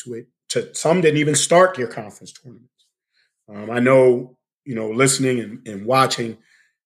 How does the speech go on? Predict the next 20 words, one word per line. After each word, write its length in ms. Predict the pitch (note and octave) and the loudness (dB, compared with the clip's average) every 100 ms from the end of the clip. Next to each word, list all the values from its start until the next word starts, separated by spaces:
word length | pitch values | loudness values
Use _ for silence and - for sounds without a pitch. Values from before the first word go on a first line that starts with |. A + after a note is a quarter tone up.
| _ | _
you 100 | C3 | -12
know, 320 | A2 A2 G#2+ G2 | -10 -10 -12 -4
there 160 | A#2 | 2
were 80 | B2 | 4
some 320 | A2+ - D3+ | 4 2 2
schools 420 | C#3 - C3+ B2 A2 | 0 0 2 2 2
that 240 | B2 A#2 | -2 -2
were, 320 | A2+ A#2 A2+ - _ _ | 0 0 -2 -12 _ _
had 260 | C3 A#2 A2+ | -2 -2 2
left 380 | B2+ C#3 C#3 | 4 2 0
to 160 | - C3 | -4 -4
go. 440 | F#2+ C3 D#3+ A#2+ | 0 2 2 0
I, 180 | A2+ C3 - | -4 -6 -4
I 80 | A#2+ | 0
know 240 | C3+ B2 | 2 2
in 80 | B2 | 0
our 140 | C3 | -2
conference, 540 | B2+ D3 D#3 D3 A#2 - | -2 -8 -8 -10 -10 -4
Jackson 420 | C3 B2+ - A#2+ | -2 -2 -2 -4
State's, 580 | - C3+ B2+ C3 - | -4 -2 -4 -4 -12